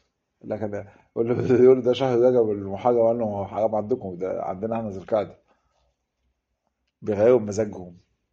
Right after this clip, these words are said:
فكان رمضان بتجتمع فيه الطاعات ما لا تجتمع في غيره. الصلوات، الصيام، والزكاة، وهذه فرائض. ثم تجتمع فيه النوافل،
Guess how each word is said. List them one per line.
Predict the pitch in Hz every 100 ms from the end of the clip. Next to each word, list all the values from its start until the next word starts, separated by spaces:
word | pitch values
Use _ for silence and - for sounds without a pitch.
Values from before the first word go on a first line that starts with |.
| _ _ _ _ _ _
فكان | - 104 156 175 165 - _ _ _ _ _ 95 -
رمضان | 101 104 135 160
بتجتمع | 143 117 - 156 151
فيه | 117 156 151
الطاعات | - 117 101 139 139 - 107
ما | 127
لا | 127
تجتمع | 123 107 143 139
في | 113 110
غيره. | 104 117 95 82 _ _ _ _ _ _ _ _ _ _ _ _ _ _
الصلوات، | - 110 104 107 117 - _ _ _ _
الصيام، | - - 98 101 104 - _ _ _
والزكاة، | 95 85 92 95 98 101 98 _ _ _ _ _ _ _ _ _ _ _ _ _ _ _ _ _ _ _ _ _ _ _
وهذه | - 123 147
فرائض. | 123 131 151 90 - _ _ _ _ _ _ _ _ _ -
ثم | 180 185
تجتمع | 151 131 190 185 139
فيه | 175 170
النوافل، | 165 170 202 190